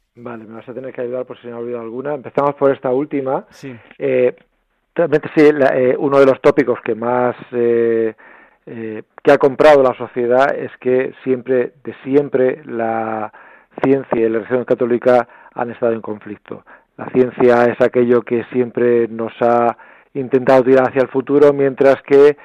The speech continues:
Speaker 1: el tópico nos dice que la religión católica, la Iglesia, es lo que siempre nos está frenando y lo que nos ha impedido muchas veces alcanzar esa felicidad que nos proporciona la ciencia. Esto es totalmente falso, es totalmente erróneo.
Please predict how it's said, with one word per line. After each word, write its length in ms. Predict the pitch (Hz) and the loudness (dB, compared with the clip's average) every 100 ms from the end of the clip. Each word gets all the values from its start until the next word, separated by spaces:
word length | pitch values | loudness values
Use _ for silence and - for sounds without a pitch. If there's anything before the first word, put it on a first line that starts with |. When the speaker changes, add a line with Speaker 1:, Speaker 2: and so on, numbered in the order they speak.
| - _ | -20 _
Speaker 1:
el 320 | 143 117 110 - | -10 -6 -8 -6
tópico 380 | 131 131 131 127 | -6 -4 -6 -6
nos 160 | 123 | -4
dice 360 | 127 - 135 127 | -8 -6 -4 -4
que 400 | 131 127 131 135 | -4 -4 -2 -2
la 140 | 123 | -4
religión 300 | 107 104 120 | -8 -8 -8
católica, 440 | 117 113 117 120 120 | -6 -4 -4 -4 -4
la 80 | |
Iglesia, 400 | 113 113 117 127 120 | -4 -6 -6 -4 -4
es 40 | |
lo 140 | 113 | -4
que 80 | 104 | -10
siempre 280 | 104 113 110 | -12 -12 -10
nos 120 | 117 | -12
está 180 | 107 117 | -10 -10
frenando 560 | - 113 113 113 123 117 - _ - | -10 -10 -8 -4 -4 -6 -16 _ -14
y 160 | 120 | -12
lo 140 | 113 113 | -10 -10
que 140 | 117 | -10
nos 220 | 110 110 - | -12 -14 -6
ha 140 | 120 | -4
impedido 460 | 120 123 123 123 123 | -4 -2 -2 0 -2
muchas 260 | 123 123 110 | -4 -4 -2
veces 360 | 110 - 120 - | -4 0 0 0
alcanzar 420 | 120 110 110 123 | -6 -6 -6 -4
esa 100 | 107 120 | -4 -6
felicidad 500 | 123 110 113 110 110 | -6 -4 -4 -4 -6
que 80 | 113 | -8
nos 120 | 104 | -10
proporciona 460 | 110 104 98 101 | -16 -16 -16 -18
la 100 | 87 | -18
ciencia. 320 | - 101 - 101 | -20 -20 -18 -18
Esto 200 | - 117 | -14 -8
es 40 | |
totalmente 520 | 127 120 120 117 107 | -4 -4 -6 -12 -18
falso, 400 | - 110 104 - | -20 -20 -20 -20
es 80 | - | -20
totalmente 420 | - 110 117 107 | -14 -12 -12 -10
erróneo. 300 | 117 127 120 | -6 -6 -8